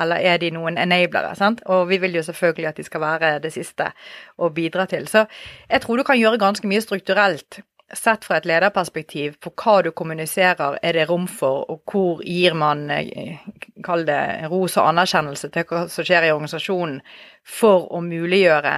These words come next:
et sånn type arbeid der man flipper egentlig organisasjonen rundt da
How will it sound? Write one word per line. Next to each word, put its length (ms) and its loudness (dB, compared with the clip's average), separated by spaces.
et 200 -12
sånn 340 -4
type 280 -8
arbeid 480 0
der 160 -2
man 260 -4
flipper 720 0
egentlig 400 0
organisasjonen 640 0
rundt 180 2
da 160 4